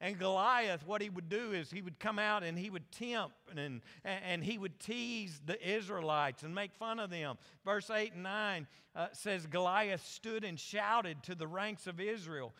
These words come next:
'Why do you come out and even line up for battle?'" Right? "Am I not a Philistine, and are you not the servants of mighty great King Saul?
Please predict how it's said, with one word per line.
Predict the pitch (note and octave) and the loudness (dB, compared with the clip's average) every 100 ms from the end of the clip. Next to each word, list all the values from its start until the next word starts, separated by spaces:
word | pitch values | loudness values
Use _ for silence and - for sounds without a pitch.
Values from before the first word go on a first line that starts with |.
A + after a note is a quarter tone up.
| - - | -16 -4
'Why | A#3 C#4 | -2 0
do | |
you | C4 G#3+ | -2 -6
come | - B3 A#3 | -4 -4 0
out | A3+ B3+ A#3 F#3+ | 2 2 0 -2
and | G3 | -4
even | A3+ A3 G3+ | -2 -4 0
line | G#3 A#3 B3 | 2 4 4
up | A#3 B3+ | 0 -2
for | - G3 | -4 -4
battle?'" | D#3+ F#3 C4 B3 D#3+ A#2 _ _ _ - | 2 2 2 0 -4 -8 _ _ _ 0
Right? | E3 C4+ C#4 - | 2 4 0 -6
"Am | F3+ G3+ | -2 0
I | G3+ B3+ | 2 2
not | A#3+ B3+ A#3+ | 4 2 2
a | |
Philistine, | F3+ F#3+ A#3+ B3+ - B3+ C#4+ D#4 A3+ | 0 -4 -2 -2 -4 -8 -6 -4 -4
and | F3+ | 0
are | F3 E3+ | 0 0
you | A3 | -4
not | C#4 A3+ A#3 D#3 | 0 0 0 -4
the | C#3+ | -8
servants | - F#3 G3+ A#3+ A3+ F3+ | -6 -2 -2 0 -4 -4
of | E3+ D3 | -4 -4
mighty | C#3 D3 E3 A3 G#3 | -4 -6 -4 -4 -6
great | D3+ C#3+ G3+ G#3+ - | -8 -2 -2 -2 -8
King | F#3+ G#3+ G3 | -8 -8 -8
Saul? | - F3 A3 F#3+ | -6 -2 0 0